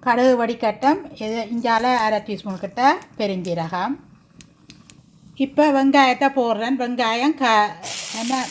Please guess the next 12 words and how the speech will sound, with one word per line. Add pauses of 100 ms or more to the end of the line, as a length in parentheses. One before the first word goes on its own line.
(120)
கருவேப்பிலை, (840)
ரெண்டு
செத்தல்
மிளகாய். (1400)
இப்ப
இதுல
கொஞ்சம்
வெட்டி
வச்சு,
வச்சுட்டேன் (400)
சிறிய
துண்டுகளாக.